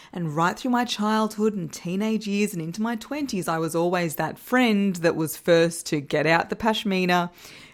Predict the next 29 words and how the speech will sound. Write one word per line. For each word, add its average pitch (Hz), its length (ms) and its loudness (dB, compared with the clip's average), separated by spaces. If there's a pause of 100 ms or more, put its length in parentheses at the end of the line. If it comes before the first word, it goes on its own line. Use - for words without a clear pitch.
(160)
put - 260 4
on 214 200 10
the 220 80 8
jacket, - 760 4 (340)
<laughs> - 0 -
because 415 960 0
I 339 80 6
really 285 240 4
felt 202 260 4
the 185 80 2
cold. 117 560 4 (1600)
I 190 80 6
had 180 200 -2
this 160 180 -4
narrative 190 560 0
running 139 440 -4 (600)
that 170 180 -2
I 151 120 -2
was 147 160 -6
afraid 143 380 -8
of - 80 -18
the - 60 -10
cold, 185 560 -12
this 147 180 -6
story 202 960 4 (1000)
I 156 120 -4
was 147 140 -4
telling 202 300 -2
myself. - 640 -10